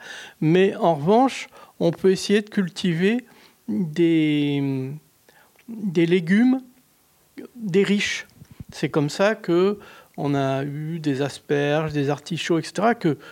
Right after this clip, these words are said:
que l'ouvrier avait pas sur sa table. Et l'abbé Lemire et les syndicats ont organisé des tas de bourses aux plantes, des concours aussi, pour, euh, développer toute cette, euh, enfin, une palette de goûts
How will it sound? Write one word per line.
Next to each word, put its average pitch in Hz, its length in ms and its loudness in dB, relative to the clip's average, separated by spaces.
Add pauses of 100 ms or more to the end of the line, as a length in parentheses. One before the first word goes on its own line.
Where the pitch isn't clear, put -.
(120)
que - 80 -2
l'ouvrier 156 460 0
avait 160 160 0
pas 196 200 0
sur - 220 -12
sa 190 160 -4
table. 175 400 0 (960)
Et 147 420 0 (340)
l'abbé 147 380 0
Lemire 165 600 2
et 156 220 0
les 135 100 -4
syndicats 151 420 -4
ont 170 500 -4 (100)
organisé 156 640 -2
des 143 120 -8
tas 180 160 0
de 165 120 -2
bourses 156 380 -6
aux 151 60 -4
plantes, 165 460 0 (160)
des 202 120 4
concours 208 600 0
aussi, 185 420 -4 (500)
pour, 185 380 0
euh, 151 200 4
développer 170 760 0 (540)
toute 196 220 -8
cette, - 420 -4
euh, 151 240 0
enfin, 147 180 -2
une 147 160 0
palette 196 600 2
de 147 340 -2
goûts 175 380 0